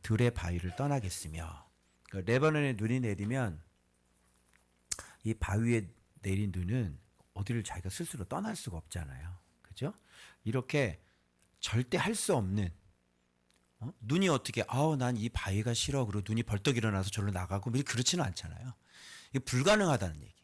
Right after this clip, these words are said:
거예요. 그리고 하나님과 유다의 사이가 떨어진다는 건 거의 불가능한 것이죠. 근데 지금 이거 어떤 일이 벌어졌냐면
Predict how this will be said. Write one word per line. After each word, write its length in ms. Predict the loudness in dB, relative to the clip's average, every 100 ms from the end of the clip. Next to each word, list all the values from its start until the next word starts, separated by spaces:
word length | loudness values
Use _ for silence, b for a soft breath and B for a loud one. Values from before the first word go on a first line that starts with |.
| _
거예요. 140 | _ _ _ _ B B B B B
그리고 320 | -4 0 2 2
하나님과 800 | 2 2 2 -2 2 2 2
유다의 560 | 0 2 2 4 2 0
사이가 560 | -2 -4 -4 -4 -6 -8 _ _ _ _ _ _ -6
떨어진다는 680 | -2 0 0 -2 -2 -6 -6
건 200 | -8 -8 _ _ -18
거의 220 | -12 -12 -10
불가능한 580 | -8 -4 -4 -6 -12 -20
것이죠. 260 | -20 -20 _ _ b b b b b b b _ -4
근데 220 | 0 0
지금 360 | 0 0 2
이거 140 | 2 0
어떤 380 | -2 2 4 4
일이 140 | 2
벌어졌냐면 800 | 0 -2 -2 -6 -6 -2 -2